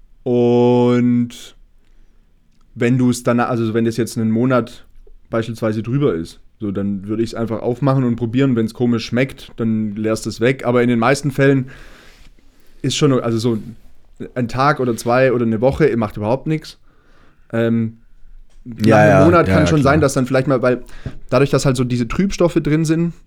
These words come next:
Speaker 1: also es, es kann optisch, kann sich's verändern, weil dann einfach diese Trübstoffe sich vielleicht ein bisschen setzen und dann sieht es flockig aus.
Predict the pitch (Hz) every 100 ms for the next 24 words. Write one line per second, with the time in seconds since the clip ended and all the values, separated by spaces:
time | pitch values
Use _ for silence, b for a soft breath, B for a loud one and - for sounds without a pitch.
0 | - 131 135 120 131 - 151 165 170 -
1 | 202 185 - 160 160 - 123 151 165 135
2 | 127 120 117 127 127 123 117 - 175 170
3 | 165 151 139 135 131 127 135 127 - 113
4 | 135 143 170 139 123 123 135 156 143 -
5 | b b b b - 139 160 - 151 -
6 | 165 240 -